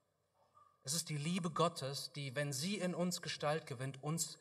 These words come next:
dazu drängt zu lieben. So einfach ist es. Wer vollgepumpt wird mit Liebe, wer so von Gott geliebt wird, wie Gott uns nun mal liebt, der wird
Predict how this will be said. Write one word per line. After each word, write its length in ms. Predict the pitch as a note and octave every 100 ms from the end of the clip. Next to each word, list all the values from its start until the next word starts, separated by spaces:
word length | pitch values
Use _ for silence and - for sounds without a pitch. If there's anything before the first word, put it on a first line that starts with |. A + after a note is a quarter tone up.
| -
dazu 280 | D3 - D3+
drängt 520 | A#2 B2+ B2 A#2+ -
zu 140 | - C3+
lieben. 380 | D3+ C3+ - - -
So 260 | - A#2+ E3
einfach 380 | F3 F#3 F#3+ F#3
ist 220 | G3+ -
es. 220 | A#2 - - - _ _ _ _ _ - -
Wer 180 | C#3 E3
vollgepumpt 920 | D#3+ F#3+ G#3+ A#3+ A#3 A3 A3+ A3+ A3+
wird 220 | F3+ G#3 G#3
mit 220 | F3 D3
Liebe, 480 | G3 G3+ - D3+ - - - -
wer 160 | F3+
so 240 | D3 G3 C#4
von 320 | - A#3+ G#3
Gott 260 | G#3+ A3+
geliebt 520 | - F#3+ G3 G#3 G#3 D#3+
wird, 360 | F3 F3+ - - - -
wie 140 | D#3+
Gott 240 | F#3 G#3
uns 180 | G3+ -
nun 140 | F#3 F3+
mal 140 | D#3+
liebt, 380 | E3 E3 F3 - - - -
der 400 | D#3+ F3 F#3 D3
wird 380 | D3+ D#3 D#3